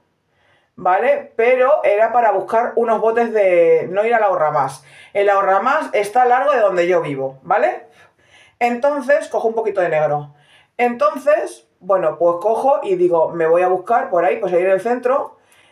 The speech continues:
algún supermercado que lo tenga, pues no tengo que estar y, y me ahorro de ir al otro sitio, ¿sabéis?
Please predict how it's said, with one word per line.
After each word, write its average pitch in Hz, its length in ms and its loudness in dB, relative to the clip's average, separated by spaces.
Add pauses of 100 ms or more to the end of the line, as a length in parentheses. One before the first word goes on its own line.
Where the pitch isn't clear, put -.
(180)
algún 196 920 2
supermercado 208 600 -2
que 190 80 0
lo 175 140 2
tenga, 233 340 -2
pues 180 160 -4
no 185 180 -2
tengo 196 260 0
que 196 60 -2
estar 226 480 -2
y, 190 840 -2 (1120)
y 226 120 0
me 220 120 2
ahorro 208 340 4
de 190 120 2
ir 180 60 2
al 175 80 0
otro 175 240 0
sitio, 214 600 -2
¿sabéis? 196 760 -2